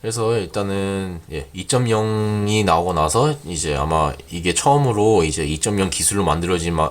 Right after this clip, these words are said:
마스터 그레이드이지만 이제 반다이사에서는 여러 가지 실험을 한 것 같습니다. 엘이디나 뭐 손이나 뭐 파이핑 이런 걸 여러 가지 실험을 한 거라서 약간 좀 아쉬운 부분도 있지만 뭐 나름 저는 개인적으로 아주 만족스럽습니다.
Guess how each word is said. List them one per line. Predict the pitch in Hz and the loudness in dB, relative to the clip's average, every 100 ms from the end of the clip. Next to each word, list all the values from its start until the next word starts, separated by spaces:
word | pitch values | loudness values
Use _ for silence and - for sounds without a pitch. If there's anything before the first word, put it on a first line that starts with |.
| - | 0
마스터 | 78 78 - | -2 0 -2
그레이드이지만 | 92 80 80 76 73 82 95 | -2 -4 -2 -4 -2 -2 -2
이제 | 80 | -4
반다이사에서는 | 71 90 90 90 87 82 98 | -6 -4 0 0 0 -2 0
여러 | 95 87 | 0 2
가지 | 87 82 | 0 -2
실험을 | - 143 135 117 | -2 0 2 2
한 | 90 | 0
것 | 80 | -2
같습니다. | 71 73 98 | -6 -2 0
엘이디나 | 80 80 82 82 80 92 113 | 2 0 -4 -4 -2 0 0
뭐 | 92 | -2
손이나 | 85 - 107 90 92 104 | -4 -2 -4 -2 0 0
뭐 | 87 | -2
파이핑 | - 117 - 101 | -2 -4 -2 -4
이런 | 85 90 | -2 0
걸 | 87 | 0
여러 | 76 87 - | 0 -4 -6
가지 | 87 78 | -6 -4
실험을 | 113 107 95 - - - - - | -2 0 0 -2 -10 -14 -12 -4
한 | 104 | 0
거라서 | 92 82 | 2 0
약간 | 80 90 90 85 - - - | 0 -2 -2 -6 -12 -20 -8
좀 | 101 | 0
아쉬운 | 80 87 113 | 2 2 0
부분도 | 107 107 85 | -2 -4 -4
있지만 | 78 87 131 170 | -4 -2 -2 0
뭐 | 120 | -2
나름 | 92 90 92 | 0 0 0
저는 | 92 87 92 | -4 -4 -4
개인적으로 | 90 85 82 73 | -2 -2 -2 -2
아주 | 71 | -2
만족스럽습니다. | 71 71 - 71 - 76 82 | -4 -2 -4 -4 -8 -6 -6